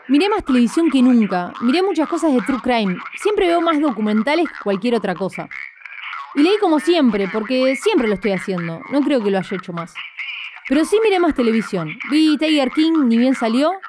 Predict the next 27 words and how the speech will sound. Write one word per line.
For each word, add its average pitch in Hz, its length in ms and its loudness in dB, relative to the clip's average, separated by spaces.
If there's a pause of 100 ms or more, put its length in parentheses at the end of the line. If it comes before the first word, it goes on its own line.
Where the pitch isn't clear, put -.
(120)
porque 190 240 -4
conozco 226 240 -2
a - 20 0
la 196 80 -2
gente 226 260 -2
que 196 80 -2
lo 196 80 -2
hizo. 330 360 -2 (580)
Vi 285 120 4
una 339 160 2
sobre 226 360 2
Aretha 247 300 0
Franklin 330 560 0
y 226 80 -12
cosas 277 340 -4
sobre 202 220 -2
crímenes. 175 400 -6 (680)
Pero 311 240 2
odio 247 240 4
las 202 140 2
recreaciones. 180 760 -4
Me 240 80 -2
gustan 302 400 0
más 294 260 0 (200)
las 214 260 -4
cosas 269 460 -2 (140)
hechas 254 300 -4